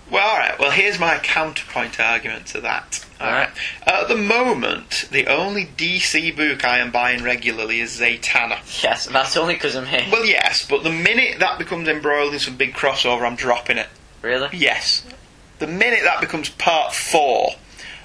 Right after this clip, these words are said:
Speaker 1: of a multi-part storyline that's books I don't have to read, it's going.
Speaker 2: What
Speaker 1: Now,
Speaker 2: if it
Speaker 1: go on.
Speaker 2: is merely a small crossover, like the odd issue of Ultimatum
Speaker 1: We'll
Speaker 2: Spider-Man
Speaker 1: see.
Speaker 2: was?
Speaker 1: I'll consider it.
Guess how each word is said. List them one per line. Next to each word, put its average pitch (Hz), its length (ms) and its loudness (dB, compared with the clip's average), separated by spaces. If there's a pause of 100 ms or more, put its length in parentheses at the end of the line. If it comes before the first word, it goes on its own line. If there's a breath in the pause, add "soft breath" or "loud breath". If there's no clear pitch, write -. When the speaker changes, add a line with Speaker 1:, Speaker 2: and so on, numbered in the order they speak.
Speaker 1:
of 123 160 2
a 127 40 -2
multi-part 156 680 0
storyline 123 520 0
that's 113 100 -8
books 135 360 -2
I 131 60 2
don't 127 200 0
have 123 140 -2
to 131 120 -2
read, 117 480 -4
it's 131 240 -2
going. 117 380 0 (220)
Speaker 2:
What 165 240 2
Speaker 1:
Now, 156 280 2
Speaker 2:
if 139 140 -2
it - 420 -16
Speaker 1:
go 170 140 0
on. 135 80 0
Speaker 2:
is - 220 -6
merely 120 800 -4
a 117 120 -4
small 123 1120 0
crossover, 110 640 -4
like 104 260 0 (220)
the 120 240 -6
odd 113 160 0
issue 113 360 -8
of 107 60 -14 (180)
Ultimatum 107 680 -10
Speaker 1:
We'll 143 160 0
Speaker 2:
Spider-Man 107 460 0
Speaker 1:
see. 113 60 -12
Speaker 2:
was? - 180 -14
Speaker 1:
I'll 127 180 -4
consider - 540 0
it. - 160 -8